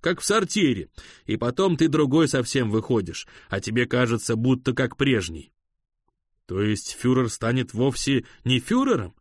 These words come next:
уточнил Иголка, под банданой которого завертелись революционные мыслишки. «Мятежа захотелось», — недобро прищурился Уйбуй. «Зря тебя кувалду урыть не разрешил».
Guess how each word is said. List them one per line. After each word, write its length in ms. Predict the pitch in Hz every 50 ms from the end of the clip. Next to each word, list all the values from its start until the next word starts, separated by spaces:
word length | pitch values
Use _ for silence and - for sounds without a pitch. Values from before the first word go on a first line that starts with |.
| _ _ -
уточнил 560 | 120 123 - 110 107 - - 123 113 110 -
Иголка, 640 | - 120 113 117 160 208 202 - - 175 139 - - - - -
под 140 | - 147 131
банданой 520 | 131 151 151 143 135 147 156 156 151 151
которого 460 | 143 147 135 - - 160 170 165 165 151
завертелись 640 | 131 139 156 151 - - 143 160 160 147 - -
революционные 920 | 120 123 143 143 151 151 160 147 - - - 156 143 123 120 131 143 147 147
мыслишки. 640 | 156 160 139 - - 175 165 - - - - 90 - _ _ _ _ _ _ _ _ _ _ _ _ _ _ - -
«Мятежа 500 | 85 82 - 87 82 80 78 101 117 120
захотелось», — 800 | 139 139 - 135 127 - - 98 85 - - - - - - - - - _ -
недобро 460 | 95 98 101 95 101 87 80 82 82
прищурился 640 | - - 98 - - 107 92 82 82 80 - - 98
Уйбуй. 380 | 98 101 92 90 78 71 - _ _ - - - _ _
«Зря 320 | - 117 131 143 147 135
тебя 280 | 120 - - - - 131
кувалду 560 | - - 175 175 165 143 123 107 110 123 135
урыть 300 | 143 139 135 110 92 -
не 120 | 110 110 104
разрешил». 560 | 101 90 98 101 107 - - - 92 80